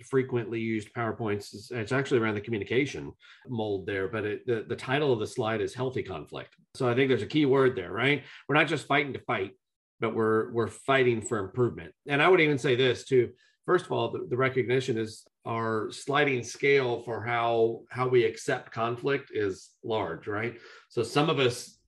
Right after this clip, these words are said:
we think, "Oh, they disagreed with me, that's conflict." And others, "It's gonna take a lot more for me to even think that was conflict." Just how we, how we communicate there. But,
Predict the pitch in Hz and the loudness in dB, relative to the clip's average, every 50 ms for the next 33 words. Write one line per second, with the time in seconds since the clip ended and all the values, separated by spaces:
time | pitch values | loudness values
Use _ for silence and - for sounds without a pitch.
0 | _ _ - 123 127 120 120 - 131 123 117 - - - - 135 147 139 - - | _ _ -2 2 2 2 4 4 4 2 2 2 -2 -6 -2 0 0 0 2 2
1 | 110 110 120 - - - - 120 131 135 127 120 113 - 123 117 107 110 110 104 | 0 0 0 -2 -4 -2 0 0 2 2 2 0 0 0 0 -2 0 0 -2 -4
2 | 98 - - 127 135 131 127 123 110 107 104 98 95 - 110 98 98 104 104 107 | -4 -6 -4 -2 0 0 0 0 -2 -2 -2 -2 -2 -4 -6 -6 -6 -6 -8 -6
3 | 120 123 135 143 139 123 120 101 101 101 - - 123 110 104 117 113 104 107 110 | -4 0 2 4 4 4 4 2 0 -4 -6 -4 -4 -4 -2 -2 -2 -2 -2 0
4 | 113 113 113 110 - 113 120 117 113 110 104 - 107 107 104 98 107 101 98 98 | 0 0 0 0 -2 -2 0 0 0 0 -2 -4 -4 -4 -2 -2 -2 -2 -4 -4
5 | 92 113 117 110 104 101 95 101 95 - - 101 92 92 90 - 92 90 - - | -4 -4 -4 -2 -2 0 0 -2 -2 -4 -6 -6 -6 -6 -8 -8 -10 -10 -10 -14
6 | - - - - - - 135 123 127 127 120 113 110 101 92 - - - - _ | -18 -20 -20 -6 -2 0 0 2 2 2 2 4 2 0 -2 -4 -12 -20 -20 _
7 | - 131 131 120 120 113 - 98 104 120 135 135 123 113 104 98 95 - - 117 | -2 0 2 2 2 2 0 0 0 2 2 2 2 2 2 2 0 0 -2 -4
8 | 110 110 113 - 107 107 - - | -4 -4 -6 -6 -6 -8 -8 -10